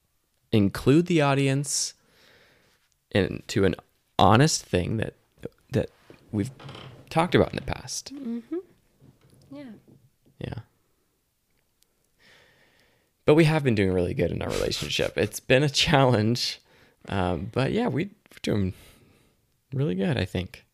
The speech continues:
Speaker 2: Mm-hmm. Yeah. I think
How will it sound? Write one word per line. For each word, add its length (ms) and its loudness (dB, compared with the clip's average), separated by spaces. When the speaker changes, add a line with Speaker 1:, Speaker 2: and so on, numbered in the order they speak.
Speaker 2:
Mm-hmm. 500 -12
Yeah. 440 -16
I 100 -10
think 320 -6